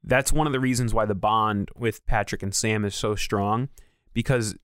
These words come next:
they're willing to put up with his foibles and his weird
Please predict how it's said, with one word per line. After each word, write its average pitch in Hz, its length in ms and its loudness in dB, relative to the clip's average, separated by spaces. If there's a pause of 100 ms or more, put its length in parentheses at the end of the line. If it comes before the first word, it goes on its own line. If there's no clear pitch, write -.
they're 135 300 2
willing 143 280 0
to - 100 -4
put 123 180 2
up 117 160 -2
with 104 120 0
his 107 140 -4
foibles 107 560 0
and 107 100 -2
his 101 140 -4
weird 104 500 -2